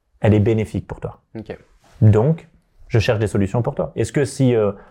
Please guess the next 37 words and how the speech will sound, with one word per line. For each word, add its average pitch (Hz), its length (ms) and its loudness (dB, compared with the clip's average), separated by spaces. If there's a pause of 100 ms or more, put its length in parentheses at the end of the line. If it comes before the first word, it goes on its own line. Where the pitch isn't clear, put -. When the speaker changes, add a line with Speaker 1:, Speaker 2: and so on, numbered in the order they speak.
Speaker 1:
on 120 100 2
se 107 40 0
dit 131 120 0
que - 60 -14
t'as 117 100 -2
un 107 60 0
premier 113 300 -4
acompte 113 320 -4
de 98 100 0
cinq 117 280 -4
mille 127 180 -2
pour 104 140 -4
bloquer 104 260 -2
la 107 80 -2
mission 117 360 -4 (260)
ce - 160 -4
mois-ci, 127 360 0
mais 117 100 2
par 107 140 -6
contre, 123 140 -4
ça - 60 -4
va 104 80 2
nous 101 100 2
permettre, 117 340 -4 (220)
est-ce 117 120 -2
que 127 80 0
ça 117 120 -2
serait 113 160 -4
bon 117 120 -2
pour 110 140 -14
toi ? - 280 -8 (560)
Ah, - 120 0
effectivement, 143 380 0
ça 202 100 -2
serait 110 160 -2
plus 135 120 0
judicieux. 139 400 -2